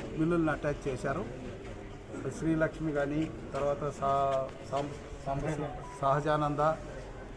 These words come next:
ల-, శ్రీలక్ష్మి, మరి తర్వాత సాంబశివ, ఈ నాలుగు మిల్లులు కూడా ఇక్కడ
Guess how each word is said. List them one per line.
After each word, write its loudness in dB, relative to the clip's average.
ల-, 4
శ్రీలక్ష్మి, 0
మరి 0
తర్వాత 4
సాంబశివ, 0
ఈ 4
నాలుగు 6
మిల్లులు 4
కూడా 8
ఇక్కడ 0